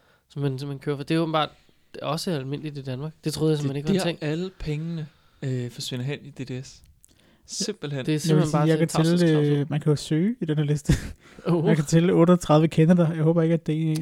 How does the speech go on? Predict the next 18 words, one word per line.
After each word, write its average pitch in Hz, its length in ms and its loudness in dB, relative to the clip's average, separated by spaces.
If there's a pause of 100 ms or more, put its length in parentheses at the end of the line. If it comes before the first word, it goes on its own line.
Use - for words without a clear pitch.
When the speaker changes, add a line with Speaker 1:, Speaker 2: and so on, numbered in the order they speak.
Speaker 3:
er, 147 60 -2
at 151 100 -8
du 156 80 0
er 156 60 2
en 156 60 0
af 151 100 2
dem. 156 140 0 (200)
Speaker 1:
Nej. 190 240 -2 (1300)
Jeg 165 80 -6
vidste 180 200 -4
slet 175 120 -2
ikke, 170 100 -2
at - 140 -6
der 147 80 -4 (840)
var 143 80 -6
så 143 120 -10
meget 156 300 -8
Kenneth 156 340 -10